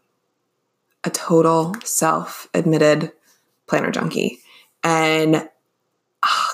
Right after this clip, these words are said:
God, it, you know, it's one of those things I hope my husband never, ever, ever does a tally and knows how much money I've spent on planners. And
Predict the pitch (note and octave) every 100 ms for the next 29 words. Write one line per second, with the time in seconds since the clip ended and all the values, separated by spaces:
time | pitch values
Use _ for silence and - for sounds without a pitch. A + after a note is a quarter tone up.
0 | - F3 - - F3+ - F#3 E3 C#3 F3+
1 | - G3 G3+ G3+ F#3+ F3+ - D#3+ E3+ E3+
2 | E3 D#3+ E3 E3+ E3 - E3+ - E3 F#3+
3 | F#3+ - F3 F#2+ - - - _ _ _
4 | _ _ _ _ _ _ - F3 D#3+ D#3+
5 | - D#3+ F#3 A3+ - F3 F3 E3+ D#3+ D#3+
6 | E3 E3 - D3 D#3 D3+ D3 D3+ - -
7 | - - - - G1+ - - - E3 E3
8 | D#3+ D#3